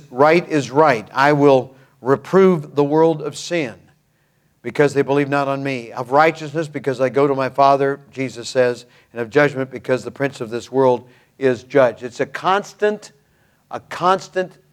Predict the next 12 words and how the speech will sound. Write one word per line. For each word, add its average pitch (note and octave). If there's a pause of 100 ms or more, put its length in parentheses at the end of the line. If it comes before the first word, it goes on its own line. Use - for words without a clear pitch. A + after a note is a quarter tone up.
challenge C3
in D3
this C3+
world. B2 (1040)
And B2
the B2
biggest G#3 (340)
challenge F#3
that -
Christians F3+
face E3
today C3+